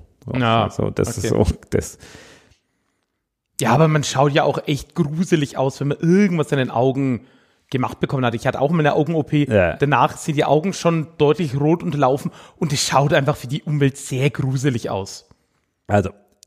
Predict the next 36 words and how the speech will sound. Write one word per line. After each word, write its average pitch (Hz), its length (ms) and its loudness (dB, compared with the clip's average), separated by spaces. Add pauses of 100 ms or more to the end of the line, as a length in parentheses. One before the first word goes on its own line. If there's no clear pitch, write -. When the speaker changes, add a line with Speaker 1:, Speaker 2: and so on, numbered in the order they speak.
(160)
Speaker 1:
die 127 360 2
Roadshow, 113 600 4
die 95 140 -2
der 95 120 4
Typ 101 200 -2
hier 87 140 -2
abzieht, 90 320 -8
die 92 60 -4
ist 87 180 -8
wirklich 92 240 -2
der 82 140 -6
Hammer, 82 260 -12
ja. 101 200 -6 (100)
Er 104 180 0
reist 117 300 2
rum 180 280 2 (360)
und 117 300 -2
zieht - 180 -4
da 113 140 4
wirklich 117 280 0
ein 110 100 0
Spektakel - 880 0
sondergleichen 98 600 -4
ab. - 200 -10 (520)
Er 104 180 4
ist - 260 -4 (440)
einerseits 151 360 6
Speaker 2:
Kommen 285 120 0
Sie, 254 300 2
treten 208 500 0
Sie 190 140 2
näher, 180 540 2
lobotomien 226 920 0
Sie 226 220 -4
Ihre 220 420 2
Verwandten. 147 1400 0